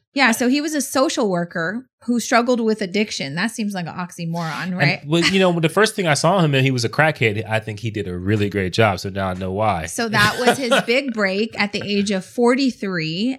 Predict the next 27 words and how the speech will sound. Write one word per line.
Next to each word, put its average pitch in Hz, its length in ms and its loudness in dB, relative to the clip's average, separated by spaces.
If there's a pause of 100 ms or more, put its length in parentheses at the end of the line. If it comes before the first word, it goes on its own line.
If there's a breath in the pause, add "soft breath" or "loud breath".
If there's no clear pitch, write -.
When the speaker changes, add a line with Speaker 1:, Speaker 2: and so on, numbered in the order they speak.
Speaker 1:
in 202 200 2
his 202 260 2
role, 190 560 0 (160)
um, 180 480 -2 (180)
of 185 200 -2
Jungle 202 340 2
Fever 170 400 -4
for 170 140 -6
Spike 160 360 -6
Lee. 220 360 -8 (280)
Speaker 2:
Okay, 117 280 -2 (100)
okay, 123 200 0
that's 127 260 0
really 113 240 0
great. 101 340 -2 (300)
Pop 127 240 0
quiz. 104 320 0
Do - 120 -6
you 117 80 2
Speaker 1:
Okay. 127 60 -2
Speaker 2:
know 131 120 4
who 131 120 4
was, 123 260 0 (360)
who 131 120 2
was 117 200 2
his 113 280 0
girlfriend 123 680 0